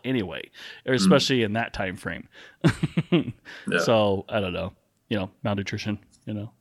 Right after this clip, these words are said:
Speaker 1: <laughs> and all that. Amy, did you like, uh, Troy's, uh, uh, outfit?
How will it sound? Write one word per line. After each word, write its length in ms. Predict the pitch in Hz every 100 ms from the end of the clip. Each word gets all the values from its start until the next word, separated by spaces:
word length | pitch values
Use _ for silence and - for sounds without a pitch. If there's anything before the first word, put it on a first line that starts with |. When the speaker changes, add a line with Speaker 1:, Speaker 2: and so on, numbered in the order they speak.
| _ -
Speaker 1:
<laughs> 80 | - 156 - - - - 330 - 247 143
and 120 | 131
all 120 | 113
that. 300 | 107 101 - - - - _ _ -
Amy, 240 | 143 143
did 180 | 123 117
you 80 | 123
like, 480 | 127 120 117 113 -
uh, 260 | 113 110 107
Troy's, 600 | - 120 117 113 107 -
uh, 580 | 113 107 98 98 85 76 -
uh, 220 | 113 107 104
outfit? 480 | 110 123 156 156